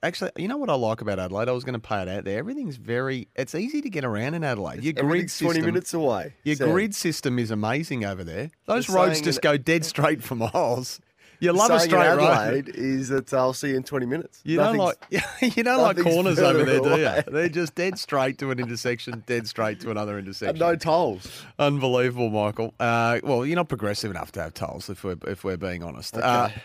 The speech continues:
Speaker 1: council rates is another one, Kane, coming through. Jeez, I don't know about your rates down there in Seacliff, is it? But
Speaker 2: Yeah.
Speaker 1: my council rates through the
Speaker 2: Through the
Speaker 1: roof.
Speaker 2: roof.
Speaker 1: Through
Speaker 2: Yeah.
Speaker 1: the roof.
Speaker 2: What do you get for that? The bins
Speaker 1: Like,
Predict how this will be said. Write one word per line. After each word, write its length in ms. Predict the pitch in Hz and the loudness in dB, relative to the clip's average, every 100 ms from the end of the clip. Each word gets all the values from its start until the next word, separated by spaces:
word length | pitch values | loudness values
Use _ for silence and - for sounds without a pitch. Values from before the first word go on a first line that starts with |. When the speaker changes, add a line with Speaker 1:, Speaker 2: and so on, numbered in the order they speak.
| - | -2
Speaker 1:
council 440 | 190 190 190 175 | 2 2 2 2
rates 300 | 127 120 110 | 2 2 0
is 100 | 104 | -4
another 240 | 104 104 113 | -2 0 -2
one, 200 | 95 85 | -4 -6
Kane, 260 | 95 87 | -10 -10
coming 280 | 90 90 82 | -10 -10 -10
through. 240 | - 85 80 | -12 -14 -14
Jeez, 260 | - 87 | -14 -8
I 80 | 98 | -6
don't 80 | 110 | -4
know 60 | |
about 180 | 92 92 | -6 -6
your 200 | 87 98 98 | -6 -6 -6
rates 240 | 92 - | -6 -8
down 180 | 95 90 | -10 -8
there 200 | 90 90 | -8 -8
in 200 | 85 85 | -10 -12
Seacliff, 500 | - 113 113 117 113 | -8 -8 -6 -10 -8
is 140 | 123 | -8
it? 140 | 196 - | -8 -10
But 140 | - _ _ - | -12 _ _ -10
Speaker 2:
Yeah. 160 | 101 - | -8 -6
Speaker 1:
my 100 | 107 | -6
council 420 | 101 104 92 - | -6 -8 -8 -10
rates 420 | 85 85 71 - - | -10 -10 -10 -18 -14
through 220 | 107 95 | -10 -10
the 140 | 85 80 | -10 -8
Speaker 2:
Through 140 | 107 | -6
the 80 | 101 | -4
Speaker 1:
roof. 80 | 98 107 | -2 -4
Speaker 2:
roof. 300 | 113 - _ | -6 -18 _
Speaker 1:
Through 240 | - 185 | -4 0
Speaker 2:
Yeah. 80 | 185 | 2
Speaker 1:
the 80 | 180 | 0
roof. 460 | 170 190 185 - 165 | 0 0 0 -2 -4
Speaker 2:
What 100 | 196 | -2
do 60 | |
you 60 | 175 | -2
get 240 | 151 - | 0 -2
for 80 | 131 | -2
that? 240 | 104 78 _ _ - | -6 -8 _ _ -6
The 200 | 131 117 | -4 -2
bins 160 | 139 | -2
Speaker 1:
Like, 100 | - | -2